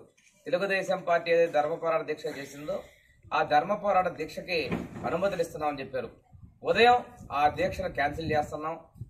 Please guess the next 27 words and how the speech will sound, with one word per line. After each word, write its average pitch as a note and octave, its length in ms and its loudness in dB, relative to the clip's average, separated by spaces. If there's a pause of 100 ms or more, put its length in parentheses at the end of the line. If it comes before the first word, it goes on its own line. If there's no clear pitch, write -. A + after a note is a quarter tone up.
మీరు C3+ 200 -10
రావద్దని E3 420 2
చెప్పేసి D#3 260 -4 (100)
మా C#3 120 0
రాష్ట్ర D#3 240 -4
పార్టీ - 240 -4
అధ్యక్షుడు D3 400 -6 (640)
అచ్చెన్నాయుడు F3+ 480 0
గారు D3+ 160 2 (140)
విజయవాడ D#3+ 420 2 (300)
తిరుపతిలో E3 480 -2
ఉంటే F#3+ 180 -2 (460)
హౌస్ E3+ 240 -2
అరె-, D3 240 0
ఆ - 20 -4 (100)
హోటల్లో D#3+ 400 0 (260)
అరెస్ట్ C#3+ 260 -10
చేస్తారు. A#2 340 -10 (880)
బీసీ D#3+ 360 -4
నేతలు D3+ 240 0
అందరినీ E3 300 -6
లో-, D3+ 100 6 (300)
రా-, C#3 160 0 (140)
రా-, C3+ 180 0
రామానాయుడు, C#3+ 640 -2
సత్యప్రసాద్ C#3+ 640 -6
ఇటువంటి C3+ 260 -10